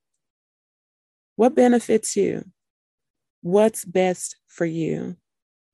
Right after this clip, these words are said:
It's not selfish. It's actually nurturing, because the, the more,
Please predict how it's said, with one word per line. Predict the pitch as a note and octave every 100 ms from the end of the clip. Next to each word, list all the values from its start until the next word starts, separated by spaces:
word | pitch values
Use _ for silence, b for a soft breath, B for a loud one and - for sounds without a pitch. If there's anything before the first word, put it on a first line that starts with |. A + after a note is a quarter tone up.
| _
It's | - -
not | A4 A4 -
selfish. | - C#3 D3 - - G#3+ - - _ _ _ _ _ _ _ _ -
It's | -
actually | F#3 F#3 - F3
nurturing, | E3 D#3+ E3 - - - - G3 _ _ _ _ _ _ _ -
because | F3+ F#3+ F#3 E3+
the, | F3
the | A2+ F3
more, | F3 F3 F3+ F3+